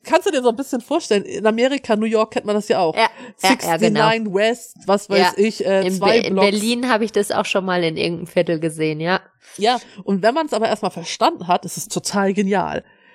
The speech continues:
Speaker 2: Mhm.
Speaker 1: Also, es gibt da, auch voll geil, Mannheim, es gibt das zweitgrößte Barockschloss Europas oder wahrscheinlich auch der Welt in Mannheim. Das größte ist Versailles und dann kommt Mannheim. Vier-, vierhundertvierzig Meter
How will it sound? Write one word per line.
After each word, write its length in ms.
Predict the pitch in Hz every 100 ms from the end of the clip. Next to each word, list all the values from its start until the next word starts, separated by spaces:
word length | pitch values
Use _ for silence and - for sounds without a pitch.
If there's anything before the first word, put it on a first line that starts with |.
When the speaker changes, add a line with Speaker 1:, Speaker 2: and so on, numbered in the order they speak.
| _ _
Speaker 2:
Mhm. 100 | -
Speaker 1:
Also, 400 | 190 190 208 170 _ -
es 80 | -
gibt 180 | 254
da, 280 | 247 220 - _ - 185 -
auch 140 | 214
voll 200 | - 185
geil, 280 | 143 170 -
Mannheim, 400 | 180 220 226 262 - _
es 140 | - -
gibt 120 | 233
das 240 | 202 -
zweitgrößte 600 | - 196 247 - 240 - 214
Barockschloss 720 | 202 185 269 - 208 196 -
Europas 640 | 196 180 170 202 294 -
oder 180 | - 160
wahrscheinlich 300 | 175 180 190
auch 80 | 170
der 180 | 185 -
Welt 260 | 123 196
in 120 | 202
Mannheim. 540 | 190 175 175 156 208 294 _ _ _ _ -
Das 280 | 226 -
größte 400 | - 220 339 -
ist 120 | 220 214
Versailles 520 | 208 165 127 156 359 _ _ _ _ _ _
und 160 | 220 -
dann 140 | 214
kommt 180 | 254 190
Mannheim. 560 | 196 185 196 151 156 - _ _ _ _
Vier-, 360 | _ - 254 302
vierhundertvierzig 840 | - 302 285 262 - 269 - 240
Meter 480 | 202 220 233 220